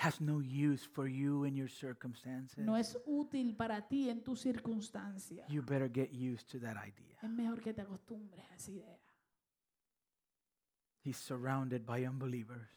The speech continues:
Speaker 2: Él está rodeado de incrédulos.
Speaker 1: And listen to the heart of the unbeliever.
Speaker 2: Y escucha el corazón del no creyente, del
Speaker 1: Psalm
Speaker 2: incrédulo.
Speaker 1: ten, three to four.
Speaker 2: Salmo diez, versos tres al cuatro.
Speaker 1: For the wicked boast of the desire of his soul, and the,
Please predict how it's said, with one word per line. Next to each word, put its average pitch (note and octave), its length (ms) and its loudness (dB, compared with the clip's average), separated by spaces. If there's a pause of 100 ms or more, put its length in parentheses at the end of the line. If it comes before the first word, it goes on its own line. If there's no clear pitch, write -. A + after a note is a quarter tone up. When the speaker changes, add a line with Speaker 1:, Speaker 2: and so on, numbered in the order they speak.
Speaker 2:
Él G3+ 100 -4
está G#3 240 -2
rodeado G#3 800 0 (340)
de G3+ 140 0
incrédulos. G3+ 720 0 (280)
Speaker 1:
And C#3 160 2
listen D3+ 260 2
to D#3+ 160 -4
the C#3+ 140 2
heart C#3+ 360 6
of B2+ 120 -4
the C3+ 140 2
unbeliever. B2 540 0 (180)
Speaker 2:
Y A3 140 4
escucha D4+ 480 2
el B3+ 160 4
corazón G#3 920 0
del G3+ 260 2
no B3 140 2
creyente, A#3 580 2
del G3 140 4
Speaker 1:
Psalm G#3 240 6
Speaker 2:
incrédulo. G#3+ 260 8
Speaker 1:
ten, D3 320 6
three D3 160 2
to D3 60 2
four. B2+ 400 -4
Speaker 2:
Salmo A#3+ 400 4
diez, G#3 520 2
versos G#3 480 0
tres B3 460 0
al G#3 200 0
cuatro. G3 500 -4
Speaker 1:
For D#3 100 -2
the D3 100 2
wicked D3+ 400 4
boast F3+ 380 10
of D#3+ 80 0
the E3 80 6
desire D#3 460 12
of E3+ 180 4
his D#3 140 4
soul, E3+ 560 10
and D#3+ 180 4
the, D#3 160 6